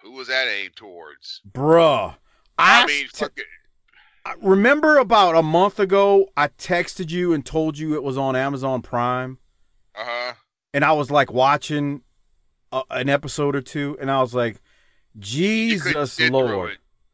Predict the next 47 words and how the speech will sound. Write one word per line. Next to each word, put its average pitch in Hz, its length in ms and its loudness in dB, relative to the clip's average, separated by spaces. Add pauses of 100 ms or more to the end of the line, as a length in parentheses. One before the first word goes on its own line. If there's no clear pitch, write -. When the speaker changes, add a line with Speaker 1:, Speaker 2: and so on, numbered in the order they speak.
(240)
Speaker 1:
You 131 80 -20
couldn't 135 240 -8
sit 143 260 -6
through 110 280 -10
it, 87 80 -14
huh? 104 220 -6 (100)
It 117 80 -10
was 113 180 -10
Speaker 2:
Dude, 202 100 6
Speaker 1:
horrible. 92 480 2 (120)
Speaker 2:
the 185 180 2
first 240 460 0
episode 202 560 0
that 165 80 2
I 160 80 4
watched, 151 360 2
I 160 60 0
don't 160 140 2
know 139 100 0
if 117 80 -4
it 123 60 -6
was 107 120 -10
the 107 60 -12
very 117 240 0
first 120 420 -6
episode 104 400 -8
of 90 100 -12
the 92 60 -12
show. 90 380 -10 (800)
Daisy 233 560 0 (100)
is 165 180 -2
being 165 440 -2 (120)
molested 147 1040 0 (140)
in 196 300 0
the 185 80 0
freaking, 143 720 -4 (680)
not 175 280 0
literally, 120 520 -2
but 151 280 -2
she's 165 240 -8
being 175 400 -2
Speaker 1:
The, 104 80 -16
Speaker 2:
groped 175 640 0
Speaker 1:
the 123 80 -4
Speaker 2:
in 175 180 0
Speaker 1:
horse 143 260 -4
nest. 104 540 -4